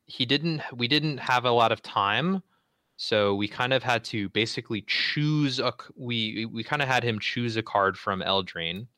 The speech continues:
Um, so basically one of the first cards that we showed him was Charming Prince, and he was like, "Oh, this is cool. You know, this could see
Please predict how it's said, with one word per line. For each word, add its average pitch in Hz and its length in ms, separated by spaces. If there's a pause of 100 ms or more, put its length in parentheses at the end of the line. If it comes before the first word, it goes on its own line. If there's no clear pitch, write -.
(540)
Um, 82 500 (920)
so 95 560 (680)
basically 127 500
one 123 200
of 113 80
the 110 100
first - 320
cards 123 360
that 110 120
we 104 100
showed 175 300
him 113 200
was 104 200
Charming 98 380
Prince, 117 420
and 107 80
he 104 100
was 98 180
like, 92 240
"Oh, 131 120
this 110 220
is 107 100
cool. 101 640 (420)
You 98 80
know, 85 180
this 98 200
could 104 180
see 92 560